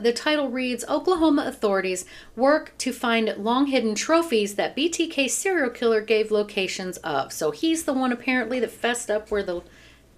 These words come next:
where they were? "Oklahoma authorities are working to recover more, quote, trophies that B T K serial killer Dennis Rader said he hid in multiple locations," the Osage County Sheriff announced Tuesday.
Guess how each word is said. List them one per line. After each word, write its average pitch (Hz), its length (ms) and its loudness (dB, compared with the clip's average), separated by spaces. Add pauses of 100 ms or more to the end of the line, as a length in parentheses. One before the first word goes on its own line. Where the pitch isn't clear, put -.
where 220 220 6
they 202 120 0
were? 262 420 2 (1080)
"Oklahoma 302 580 6
authorities 220 520 4
are 208 200 0
working 269 380 2
to 269 140 -4
recover 233 420 0
more, 190 460 -2
quote, 226 600 6
trophies 208 720 0 (280)
that 196 200 0
B 277 140 2
T 339 180 2
K 285 220 0
serial 240 400 4
killer 196 300 -2
Dennis 170 360 -4
Rader 247 400 2
said 220 280 0
he 208 180 -4
hid 247 280 -2
in 208 160 0
multiple 254 560 0
locations," 170 680 -2 (340)
the 190 180 -2
Osage 262 520 0
County 208 240 0
Sheriff 175 480 -2
announced 160 500 -4
Tuesday. - 580 -4